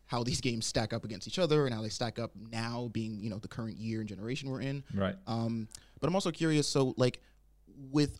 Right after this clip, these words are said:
Speaker 1: a lot of, I mean, and it makes sense, again, we've been talking a lot about, like, YouTube and making videos and, and sort of, like, how to work with the algorithm instead of against it.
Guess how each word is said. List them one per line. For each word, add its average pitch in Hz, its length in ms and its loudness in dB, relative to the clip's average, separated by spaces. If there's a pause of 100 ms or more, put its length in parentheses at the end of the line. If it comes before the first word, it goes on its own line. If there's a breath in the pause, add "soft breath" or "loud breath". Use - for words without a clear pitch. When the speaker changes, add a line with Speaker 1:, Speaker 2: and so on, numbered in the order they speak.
Speaker 1:
a 131 60 0
lot 143 340 4
of, 120 320 2
I - 40 0
mean, 120 120 2
and 117 100 2
it 110 40 0
makes 113 260 -2
sense, 107 260 -6
again, 110 440 -6
we've 110 100 -4
been 107 80 -6
talking 110 240 -4
a 110 40 -6
lot 110 100 -4
about, 104 240 -6
like, 104 160 -10
YouTube 151 360 -6
and 113 120 -4
making 110 200 -8
videos 147 400 0
and, 107 200 -8
and 107 120 -8
sort 117 140 -2
of, 110 80 -6
like, 110 140 -6
how 143 120 -4
to 139 80 -2
work 120 300 -4
with 117 280 -6
the 113 120 -4
algorithm 104 440 -6
instead 104 200 -6
of 98 80 -8
against 92 320 -6
it. 90 100 -8